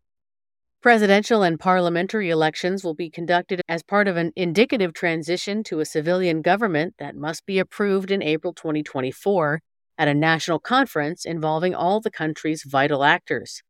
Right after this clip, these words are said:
a spokesperson for the military government said live on state T V. Under the proposed roadmap for restoring civilian rule, the interim parliament will be transformed into a constituent assembly in early June twenty twenty-four.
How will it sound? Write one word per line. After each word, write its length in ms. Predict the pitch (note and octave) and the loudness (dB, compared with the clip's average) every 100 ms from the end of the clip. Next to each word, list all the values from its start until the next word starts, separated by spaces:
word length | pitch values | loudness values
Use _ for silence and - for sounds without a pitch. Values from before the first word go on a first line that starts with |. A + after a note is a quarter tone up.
| _ _ - | _ _ -6
a 60 | |
spokesperson 800 | E3+ - F#3+ D#3+ - D#3+ - F3 | -2 2 2 2 -4 -4 -2 -6
for 160 | - D#3+ | -4 -4
the 80 | D3+ | -4
military 480 | D#3+ D3+ D3 C#3 C3 | -4 -6 -4 -4 0
government 480 | D#3+ E3 E3+ E3 - | 0 2 0 -2 -2
said 320 | F#3 F3 E3+ | 2 2 0
live 420 | F3 G3 D3+ D#3 | -2 2 2 2
on 160 | D#3 D#3+ | 0 -4
state 320 | - B2 - | -4 -6 -4
T 160 | D3 | -10
V. 360 | C#3+ C#3+ G#2 - - | -6 -6 -6 -10 0
Under 240 | G3+ F#3+ | 2 4
the 120 | F3 | 2
proposed 540 | F#3 - F#3+ F#3 F3 F3 | -2 2 4 6 4 2
roadmap 640 | F3 F#3+ F#3 F3+ E3 F3 | 4 4 4 0 0 -2
for 120 | F#3 | -2
restoring 480 | E3 - G3 F#3+ F3+ | -4 -4 0 2 0
civilian 540 | - D#3 E3 E3 D#3 D#3 | 0 -2 0 -2 -4 -4
rule, 500 | G3 G#3+ F3+ G3+ F#3 | 0 2 2 -2 -4
the 180 | G3 G#3 | -2 0
interim 400 | G#3 G#3 F3+ F3 | 0 0 -2 -4
parliament 600 | - G3+ A3+ F3+ E3 G3 | 0 2 2 0 -2 -4
will 100 | F3+ | -6
be 160 | E3+ E3+ | -6 -6
transformed 800 | F3+ F3 F3 - F3+ F#3+ F#3+ | 0 0 0 -4 -2 0 2
into 240 | F3+ F#3+ F3+ | 0 0 -2
a 40 | |
constituent 720 | F3 E3 - A#3+ - G#3+ G3+ | -2 -14 -4 -4 -2 0 0
assembly 640 | F3+ - B3+ A3 C#3+ C#3 F#3 | 0 -2 -2 0 -2 -2 -6
in 80 | F3 | -6
early 340 | D3+ D#3+ F3 | -4 -2 -4
June 360 | D#3+ D3 D3 E3+ | -4 -2 -2 -4
twenty 300 | - C#3 C#3 | -4 -4 -4
twenty-four. 760 | - B2 A#2 - G#3+ D#3+ - | -6 -6 -6 -2 0 0 -6